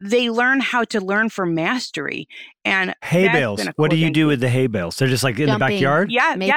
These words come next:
Speaker 1: they
Speaker 3: things
Speaker 1: jump.
Speaker 3: out of it.
Speaker 1: Yeah, they jump from one to one, or they roll on 'em, or they, you know, they build things with them. So it's the simple things. It's not necessarily the most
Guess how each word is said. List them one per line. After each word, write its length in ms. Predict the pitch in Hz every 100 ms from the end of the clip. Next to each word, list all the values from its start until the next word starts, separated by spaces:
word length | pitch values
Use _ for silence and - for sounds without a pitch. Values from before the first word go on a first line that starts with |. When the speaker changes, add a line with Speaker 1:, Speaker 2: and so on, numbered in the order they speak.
| 247
Speaker 1:
they 80 |
Speaker 3:
things 180 | 220 180
Speaker 1:
jump. 140 | 190 233
Speaker 3:
out 160 | 160 156
of 80 |
it. 120 | 151 -
Speaker 1:
Yeah, 160 | 233
they 120 | 190
jump 360 | 190 185 202 247
from 160 | 240 233
one 120 | 247
to 60 |
one, 320 | 240 240 247 254
or 80 |
they 120 | 185 151
roll 260 | 151 202
on 240 | 233 233 233
'em, 160 | 240
or 80 | 185
they, 180 | 165 139
you 100 | -
know, 100 | 175
they 120 | 160 156
build 360 | 143 202 233
things 280 | 254 247 233
with 100 | 233
them. 200 | 240 233
So 260 | 208 233 202 - - -
it's 180 | 277 -
the 100 | 262
simple 380 | - 311 370
things. 300 | 339 294 277
It's 160 | 214 196
not 160 | 226 254
necessarily 720 | 247 240 - 233 220 214 196 - -
the 160 | 180 208
most 240 | 208 208